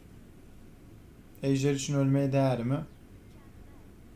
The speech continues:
Öleceksin. Birini çıkarsa iyi, neyse.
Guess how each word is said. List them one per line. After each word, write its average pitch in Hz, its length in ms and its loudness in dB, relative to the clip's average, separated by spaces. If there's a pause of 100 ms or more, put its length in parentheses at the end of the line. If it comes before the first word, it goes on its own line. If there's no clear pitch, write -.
(480)
Öleceksin. 139 380 -2 (580)
Birini 123 260 -2
çıkarsa 120 460 -4
iyi, 120 280 0
neyse. 120 320 -2